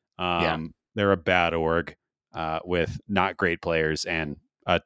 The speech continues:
Speaker 1: terrible history of health in that organization. Uh,
Speaker 2: Yep.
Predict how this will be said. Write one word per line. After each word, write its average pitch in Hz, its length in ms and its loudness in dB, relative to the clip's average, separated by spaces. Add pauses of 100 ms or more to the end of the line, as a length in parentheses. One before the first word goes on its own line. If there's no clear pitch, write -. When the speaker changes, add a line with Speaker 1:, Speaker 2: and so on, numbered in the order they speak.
(140)
Speaker 1:
terrible 82 720 0 (580)
history 90 480 2
of 76 100 -6
health 71 320 -6 (100)
in 90 100 -10
that 80 180 -10
organization. 76 640 -12 (580)
Uh, 98 220 6
Speaker 2:
Yep. - 120 -14